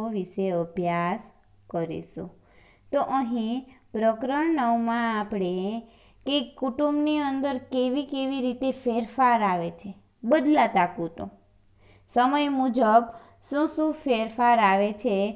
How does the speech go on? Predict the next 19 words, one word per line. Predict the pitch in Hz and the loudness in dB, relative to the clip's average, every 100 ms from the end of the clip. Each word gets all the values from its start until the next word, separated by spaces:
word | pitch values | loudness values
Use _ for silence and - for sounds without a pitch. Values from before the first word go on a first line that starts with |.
| - - - | -10 -20 -8
તેના | 208 214 220 208 | -4 -2 -2 -2
વિશે | 185 202 196 | -2 0 0
અભ્યાસ | 165 170 190 185 190 233 - _ _ _ | 0 -2 -2 -2 -2 -4 -10 _ _ _
કરીશું. | 180 175 175 170 185 190 _ - | -6 -4 -6 -10 -12 -14 _ 0
તો | - - | 0 4
આગળ | 196 202 254 269 | 4 4 2 4
આપણે | 214 208 202 196 | 4 2 0 0
પાઠ | 196 165 165 175 - - _ - | 0 0 0 -2 -6 -20 _ -20
શરૂ | - 202 190 190 202 247 - _ | -2 0 2 0 -4 -8 -14 _
કરીએ. | 196 180 175 175 185 _ _ - _ _ - | -8 -6 -8 -10 -14 _ _ -20 _ _ -2
બદલાતા | 240 254 311 294 277 190 | 0 4 6 6 6 2
કુટુંબ. | - 190 196 190 - _ _ _ _ _ - | 0 -8 -8 -12 -16 _ _ _ _ _ 2
જો | 285 269 240 | 4 4 0
અહીં | 254 269 330 330 | 0 2 2 0
કેટલાક | 294 277 262 262 285 294 | -4 -4 4 6 6 4
કુટુંબના | 247 247 247 247 254 277 262 202 226 - - - _ | -2 0 0 0 0 0 0 0 -2 -6 -18 -20 _
ચિત્રો | 254 240 - 285 311 302 | -8 -8 -6 0 2 2
છે, | - 202 - - _ - | -4 -12 -14 -20 _ -4
તમને | 254 302 | 0 2